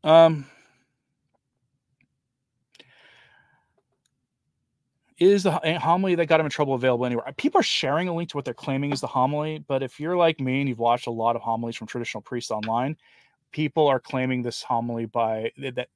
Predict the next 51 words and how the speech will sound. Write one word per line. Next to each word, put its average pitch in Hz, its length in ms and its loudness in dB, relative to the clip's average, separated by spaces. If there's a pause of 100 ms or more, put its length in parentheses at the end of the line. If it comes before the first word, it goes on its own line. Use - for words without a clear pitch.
(220)
the, 123 140 -6 (180)
they're 120 140 -4
sharing, 143 360 -2
they're 123 100 -2
saying 123 200 -4
it's 101 100 -12
Father 165 240 4
Collins. 165 440 4 (240)
It's - 80 -8
not 208 160 8
Father 135 200 6
Collins, 123 320 2
it's 113 140 -14
Father 131 400 0
Wolf. 113 640 -2
<laughs> - 40 -20 (1000)
Okay. 123 340 0 (440)
And 120 100 -4
if 113 100 -8
you're 143 180 4
familiar 175 400 2
with 156 160 2
the, 139 220 0
the 127 100 -2
different, 127 460 0
like, 120 340 0 (240)
bigger 120 300 -6
name 110 240 -6
traditional 113 340 -10
priests 117 240 -8
who 120 60 -12
try 190 240 6
to 185 60 2
keep 185 160 -2
a - 20 2
low 147 180 4
profile 139 420 4
while 113 140 -2
putting 120 280 -6
their 117 140 -2
homilies 113 300 -4
online, 110 400 -8 (380)
you 151 120 2
know 151 120 4
the 139 100 2
difference 127 340 -2
between 117 280 -8
Father 139 260 0
Wolf 123 420 0
and 127 80 -8
Father 107 320 -8